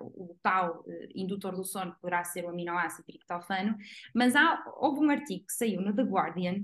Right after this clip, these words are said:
que tinha que ver com, hum, os bedtime milks ou nighttime milks, ou seja, o que é que a indústria se lembrou de fazer? Ordenhar vacas durante a noite.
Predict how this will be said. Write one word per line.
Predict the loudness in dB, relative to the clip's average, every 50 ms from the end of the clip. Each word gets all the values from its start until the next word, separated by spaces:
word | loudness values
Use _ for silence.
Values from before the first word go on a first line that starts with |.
| -6 -8 -14 _ _ _ _
que | -2 4
tinha | 6 6 6 6
que | 4 0 0
ver | 2 4 4 4 4 2 0 0
com, | 2 4 4 4 4 0 -2 -8 -14 _ _ -6 -2 0 0 2 2 2 2 2
hum, | 0 0 0 -2 -4 -8 -10 -14 _ _ _ _ _ _
os | 0 2 2
bedtime | 4 4 4 4 4 4 4 8 10 10
milks | 10 10 8 4 0 -4 -4 -2
ou | 2
nighttime | 4 4 4 4 2 0 0 2 4 6
milks, | 6 4 4 2 -2 -6 -12 -16 -14 -6
ou | -4 -2 -2
seja, | 0 -2 -2 -2 -4 -2
o |
que | -2 -2
é |
que | 0 4
a | 6
indústria | 6 6 6 4 0 0 -2
se | -2 -2
lembrou | 0 0 2 2 0 0
de | -2 -4
fazer? | -4 -4 -4 -4 -6 -8 -10 -12 -16 _ _ _ _ _ _ _ _ _ _ _ _ 2 4
Ordenhar | 6 6 8 8 8 8 8 6 6
vacas | 6 6 6 6 6 4 2 2 2 2 -2 -2 2
durante | 4 6 8 8 8 8 8
a | 10
noite. | 10 10 10 8 4 0 -6